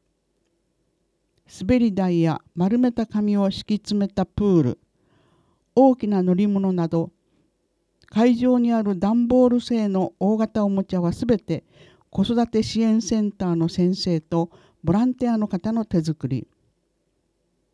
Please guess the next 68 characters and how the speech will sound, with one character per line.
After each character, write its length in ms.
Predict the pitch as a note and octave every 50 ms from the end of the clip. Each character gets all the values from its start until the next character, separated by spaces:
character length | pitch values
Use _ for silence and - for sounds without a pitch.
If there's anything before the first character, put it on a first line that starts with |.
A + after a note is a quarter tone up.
| _ _ _ _ _ _ _ _ _ _ - _ _ _ _ -
家 260 | - F#3 G#3+ G#3+ G3+
で 120 | F3+ F#3+
は 200 | F3+ F3 F3 E3 F3+ -
遊 60 | B3+
ぶ 120 | A#3 B3+ B3
こ 120 | - A#3+
と 120 | - A#3+
の 140 | A3+ G#3+ G#3
で 120 | G3 G3+ G3+
き 120 | - F3
な 180 | F#3 F#3+ F#3 F#3
い 100 | E3+ - -
大 200 | A3+ B3 B3+ B3
き 120 | - A3+
な 140 | G#3+ G#3 G3
お 60 | F#3
も 140 | F3+ F3+ F3+
ち 120 | - - E3+
ゃ 40 | D#3+
に、 220 | D#3 D3 D3+ - _ _ _ _ _ _ _ _
子 100 | - G3+
ど 80 | F3+ A3
も 140 | A3 G#3 G3
た 120 | - F#3+
ち 160 | - - E3+
は 200 | E3 E3 D3+ D#3 _ _ _ _ _ _ _ _ _ _ _ _ _ _ _ _ _ -
大 220 | G3 G3+ A#3+ B3+
興 260 | - - C4+ C4+ C4+
奮 240 | B3+ - A#3+ A3 G3+
し 60 | - -
て 160 | - G3+ F3
い 60 | E3
ま 160 | D#3+ D3 C#3+
し 100 | - -
た。 180 | - - - - _ _ _ _ _ _ _ _ _ _ _ _ _ _ _ _ _ _ _ _ _ _ _ _ _ _ _ _ _ _ _ _ _ _ _ _ _ _ _ _ _ _ _ -
大 200 | A3 B3 B3+ -
き 100 | - F#3
な 120 | F3+ E3+
お 60 | E3
も 140 | E3 D#3+ D#3+
ち 80 | D#3+ E3
ゃ 60 | D#3
で 140 | C#3+ D3+ D3+
楽 300 | - - F3+ A3 C4 C4
し 100 | - -
そ 180 | - C4 A#3+
う 40 | A#3
に 180 | A3 G#3+ G#3+ - -
遊 220 | F#3 - G#3 G3+
ん 100 | G3 F#3+
で 120 | F3 F3 E3+
い 60 | E3
る 80 | E3 D#3
子 120 | - F3
ど 80 | E3 F#3+
も 120 | G#3+ A3
た 120 | - G#3+
ち 100 | G#3 - G3
の 100 | G3+ G3
写 140 | - G3 F#3
真 240 | - - F#3+ F#3+
が 100 | G3+ A3+
載 120 | A3+ - D#3
っ 40 | -
て 200 | _ - - C#3
い 80 | B2+
ま 160 | A#2+ G#2+ G#2+
す。 360 | C3 - - - - - -